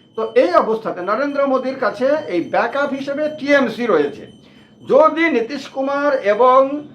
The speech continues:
আপনার চন্দ্রবাবু নাইডু হঠাৎ করে বেরিয়ে যান তাহলে নরেন্দ্র মোদী মমতা ব্যানার্জির সমর্থন চাইবেন, এটা আমার ধারণার কথা বলছি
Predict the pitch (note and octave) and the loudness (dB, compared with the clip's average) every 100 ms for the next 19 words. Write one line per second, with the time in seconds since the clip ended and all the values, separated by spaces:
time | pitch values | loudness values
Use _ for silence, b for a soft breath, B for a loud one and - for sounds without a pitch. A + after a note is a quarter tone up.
0 | - - A#3+ A3 A3+ A#3 A3+ A#3 G#3+ A3 | -10 -2 -2 -2 -4 -4 -2 -2 0 0
1 | G3+ G3+ G#3+ A#3 B3 A#3 G3 B3 - B3 | 2 2 0 0 0 0 0 -4 -8 -6
2 | B3 D3+ F3 A3 C#4 C4 - G3+ E3+ C#3 | -4 -2 -2 -2 4 4 6 4 4 2
3 | F3 - B - A3 A#3+ C#4 C#4+ A#3 A3 | -2 -10 B -6 -2 0 2 2 0 -2
4 | A#3+ B3 A#3 A#3 C4+ A3+ B3 C#4 B3+ A#3 | -2 -2 -2 -4 -2 -2 0 4 4 4
5 | A#3 C4+ C4+ C4+ C#4 D4 B3+ G#3 F#3+ - | 2 -2 -4 -2 0 0 2 2 2 -4
6 | - _ _ A3+ B3+ G3+ D4+ B3 C4+ C#4+ | -10 _ _ 0 2 4 4 4 2 0
7 | C4+ C4 F#3 D3+ - | 0 0 0 -2 -8